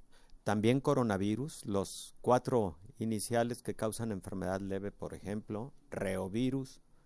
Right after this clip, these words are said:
eh, que causan enfermedades comunes, las de, eh, cada día, cuadros gripales,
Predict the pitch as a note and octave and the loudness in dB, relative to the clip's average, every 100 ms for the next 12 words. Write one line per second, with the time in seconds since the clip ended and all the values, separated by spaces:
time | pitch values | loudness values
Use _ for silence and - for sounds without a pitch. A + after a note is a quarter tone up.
0 | - - - - - - - A2 A2 G#2 | -20 -20 -20 -20 -20 -16 -2 2 2 0
1 | - - - - - - - - B2 - | -4 -18 -20 -18 -14 -14 -14 -2 -2 2
2 | C#3 D3 F3 D#3+ - A#2 A2 A#2 C3 D3+ | 2 2 0 -2 -2 -2 2 4 4 2
3 | D3+ - - - - - - - _ - | -2 -6 -14 -20 -20 -20 -20 -20 _ -20
4 | - - A#2+ B2+ C3+ A2 G2+ F#2+ F#2 G2+ | -12 0 2 2 2 0 0 0 0 -2
5 | F#2 - - - - - G2+ G2+ G2 - | -2 -6 -20 -20 -20 -8 -4 -2 -2 -6
6 | - - B2+ C3 C3 B2+ C#3+ F#3 - - | -20 -6 0 2 2 2 0 -2 -12 -20
7 | - _ - - - - A2+ A#2 A#2 G#2+ | -20 _ -20 -20 -20 -2 0 2 0 -4
8 | G2+ - A#2 C#3 F3 - | -8 0 2 2 -2 -10